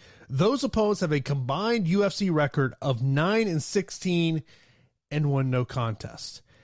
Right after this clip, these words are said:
I, look, I will have probably forty percent Ian Cutelaba. I will probably have forty percent Dustin Jacoby. I, I think there are people in our community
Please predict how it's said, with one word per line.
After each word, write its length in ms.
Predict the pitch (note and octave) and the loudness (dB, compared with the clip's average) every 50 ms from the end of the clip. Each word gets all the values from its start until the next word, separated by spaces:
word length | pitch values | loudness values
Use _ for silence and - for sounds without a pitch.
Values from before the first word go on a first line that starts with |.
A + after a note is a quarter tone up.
| _ _ _ _ _ _ _ _ _ _ _ _ _ _ _ | _ _ _ _ _ _ _ _ _ _ _ _ _ _ _
I, 160 | C3+ D3+ E3 - | -4 -4 -4 -2
look, 380 | G3 G3 E3+ C#3 - - - - _ _ _ _ _ _ | 0 0 0 0 -2 -6 -14 -20 _ _ _ _ _ _
I 140 | - D3 E3 | -2 0 0
will 100 | E3 D#3 | 2 0
have 380 | B2+ B2 C#3 D3 D#3+ D#3 - - | 0 0 0 0 0 -2 -2 -4
probably 640 | - D3+ D3 D3+ E3 D3+ D3 E3 E3 E3+ E3+ - - | -2 0 2 2 2 2 2 2 2 2 0 -2 -8
forty 560 | _ - - - - - B2+ B2+ C3+ C#3+ C#3 | _ -20 -18 -18 -8 -4 -2 0 2 2 0
percent 520 | - - D3 - - - D3 C#3+ D3 C#3+ - _ _ _ _ _ _ _ _ - | 0 -2 -6 -6 -4 -2 0 0 0 -2 -6 _ _ _ _ _ _ _ _ -4
Ian 220 | D3 D#3 D#3 D#3 | -2 -2 -2 -2
Cutelaba. 720 | - - D#3 D3 - D#3 C#3+ C#3 C#3+ D3+ D#3+ E3+ F#3+ F3+ - - | 0 2 0 2 2 2 2 2 2 2 2 2 0 -2 -4 -4
I 100 | F3 D#3 | -4 -2
will 140 | D3+ C3+ - | -2 -2 -4
probably 460 | - - - D3+ C#3 E3 G3+ G#3 F#3+ | -8 -8 -4 -4 -4 -2 -2 -4 -4
have 180 | F#3 F3+ E3+ | -4 -6 -6
forty 280 | - D#3+ D#3 E3 F3 G#3 | -6 -6 -4 -4 -4 -4
percent 420 | - - - - D#3+ E3+ G3+ A3+ - _ _ _ _ _ _ _ _ _ | -6 -10 -4 -2 -2 -2 -2 -4 -8 _ _ _ _ _ _ _ _ _
Dustin 300 | - F3 F#3 - - G3 | -2 -2 -2 -2 -2 -2
Jacoby. 560 | E3+ F3+ E3+ - G3+ A#3 A3+ F3+ - - - _ _ _ - _ _ _ _ _ _ _ _ _ _ - | -2 0 2 2 2 2 2 0 -4 -10 -20 _ _ _ -20 _ _ _ _ _ _ _ _ _ _ -4
I, 180 | - F#3 - - | -2 -2 0 0
I 140 | E3+ E3+ F3+ | 0 0 -2
think 380 | - - - F#3+ G#3+ A#3+ - - | -2 0 2 4 4 4 4 2
there 160 | G3 F#3+ F#3+ | 2 4 4
are 100 | G#3 G#3 | 4 2
people 440 | - - D3+ C3+ B2 - C#3 C3+ C3+ | 0 0 0 0 0 0 -2 -4 -4
in 80 | C#3 | -2
our 120 | E3 F#3+ F3+ | -2 -4 -4
community 720 | - - F3 F3+ A#3 D4 D4+ B3 D#3+ C#3 B2 A#2+ A#2+ - | -4 -2 0 0 2 2 0 0 -2 -2 -4 -6 -8 -12